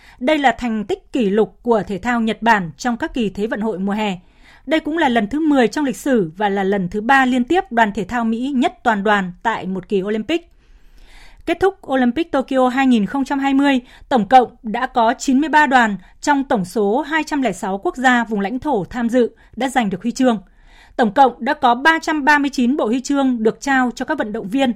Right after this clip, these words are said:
Riêng môn nhảy cao nam có hai vận động viên cùng giành huy chương vàng. Khu vực Đông Nam Á cũng có bốn quốc gia giành được huy chương ở kỳ Olympic này, gồm có Philippines, Indonesia, Thái Lan và Malaysia.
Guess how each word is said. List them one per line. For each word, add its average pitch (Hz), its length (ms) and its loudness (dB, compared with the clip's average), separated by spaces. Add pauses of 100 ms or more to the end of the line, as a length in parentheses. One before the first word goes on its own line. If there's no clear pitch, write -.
(340)
Riêng 311 240 2
môn 311 140 2
nhảy 240 140 0
cao 262 180 2
nam 269 300 2
có 233 100 0
hai 285 260 0
vận 247 140 -4
động 208 180 -6
viên 254 220 0
cùng 220 220 -4
giành 202 220 -2
huy 233 120 -2
chương 240 160 -2
vàng. 208 220 2 (500)
Khu 320 140 -2
vực 277 240 -2
Đông 277 180 0
Nam 269 160 2
Á 226 300 0 (180)
cũng 269 180 -8
có 226 320 0
bốn 233 240 2
quốc - 160 -4
gia 262 260 0
giành 226 200 -4
được 196 160 -4
huy 269 100 -2
chương 247 280 -2
ở 190 160 -6
kỳ 208 200 -2
Olympic 247 420 -2
này, 214 300 -2 (180)
gồm 226 220 0
có 214 160 0
Philippines, 277 640 0
Indonesia, 254 600 -2 (380)
Thái 220 140 -2
Lan 240 260 0 (140)
và 190 200 -4
Malaysia. 208 460 -4